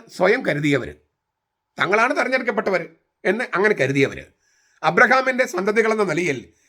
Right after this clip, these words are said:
തങ്ങളുടേതാണ് തെരഞ്ഞെടുക്കപ്പെട്ട വംശമെന്ന് കരുതിയവര്. ദൈവം തെരഞ്ഞെടുക്കുന്നതിന് മാനദ-, മാനദണ്ഡം ഈ പശ്ചാത്തലത്തിൽ യേശു വെളിപ്പെടുത്തുകയാണ്.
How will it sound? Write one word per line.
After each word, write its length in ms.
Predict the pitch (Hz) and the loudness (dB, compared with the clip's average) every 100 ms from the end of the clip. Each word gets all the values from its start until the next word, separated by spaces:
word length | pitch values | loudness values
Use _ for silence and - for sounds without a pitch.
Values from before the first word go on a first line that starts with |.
| _ _ 175 | _ _ 0
തങ്ങളുടേതാണ് 680 | 190 254 262 254 240 240 233 _ 165 | 4 4 4 4 0 -2 -6 _ -6
തെരഞ്ഞെടുക്കപ്പെട്ട 560 | 196 226 226 214 214 | -2 0 0 -2 -2
വംശമെന്ന് 520 | 180 165 180 208 202 208 | -2 -4 -2 -2 -2 -2
കരുതിയവര്. 460 | 139 147 143 123 85 _ _ _ _ _ _ _ _ 165 | -4 -2 -2 -2 -10 _ _ _ _ _ _ _ _ 2
ദൈവം 440 | 165 208 254 - | 4 4 0 -2
തെരഞ്ഞെടുക്കുന്നതിന് 560 | 202 208 208 208 208 190 | -2 0 0 0 -2 -2
മാനദ-, 440 | 160 170 208 180 170 | -2 -2 0 -2 -2
മാനദണ്ഡം 600 | 151 175 190 160 180 - _ _ | -2 0 0 -2 -4 -6 _ _
ഈ 80 | 220 | -6
പശ്ചാത്തലത്തിൽ 760 | 254 349 - 208 208 180 208 - _ _ _ | -4 -4 2 2 2 2 -2 -6 _ _ _
യേശു 220 | 151 165 185 | -6 -4 -2
വെളിപ്പെടുത്തുകയാണ്. 640 | 160 165 202 143 82 | -2 0 -2 -2 -6